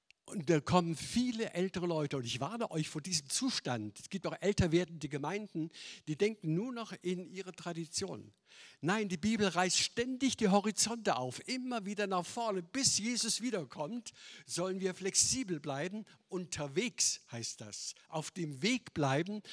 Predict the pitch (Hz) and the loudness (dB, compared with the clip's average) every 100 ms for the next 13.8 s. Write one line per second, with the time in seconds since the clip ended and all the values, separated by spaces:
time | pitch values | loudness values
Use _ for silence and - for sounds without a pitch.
0 | - 151 139 214 - 160 170 165 151 156 | -12 -6 -2 -2 -2 -4 -6 -6 -2 0
1 | 156 147 _ - - 123 - 143 165 180 | 0 -2 _ -14 -10 -4 -2 0 2 2
2 | 156 143 139 139 - - - 135 127 135 | 2 0 -2 -6 -8 -18 -6 -4 0 0
3 | 120 - - 113 139 - 120 110 120 147 | -2 -4 -6 0 0 -2 -8 -2 -2 0
4 | 113 117 - 107 87 - - - - - | 0 0 0 -2 -8 -18 -20 -18 -4 4
5 | 143 135 135 135 - - 127 127 - 160 | 4 6 2 0 -2 2 4 4 4 4
6 | 214 - - 165 160 - - - 151 151 | 4 0 -4 0 2 0 -8 0 2 2
7 | 131 135 123 113 120 117 107 - 101 80 | 0 -2 -4 -4 -4 -2 -6 -8 -10 -10
8 | 82 - - - - - - _ 180 170 | -14 -20 -20 -20 -20 -20 -20 _ 2 2
9 | 139 92 _ _ - - - - 208 226 | 2 -4 _ _ -18 -16 -16 -10 -8 -6
10 | 185 190 180 170 160 160 165 139 - 175 | -4 -4 -6 -4 -2 -2 -6 -6 -2 0
11 | 220 202 160 160 165 - 156 131 107 - | 0 0 -2 -2 -4 -8 -4 -2 -2 -8
12 | - 127 131 - 151 165 226 - - 202 | -10 -8 -6 -6 -4 -4 -2 -2 -2 -4
13 | 196 170 175 165 117 107 147 | -4 -4 -2 -2 -4 -10 -12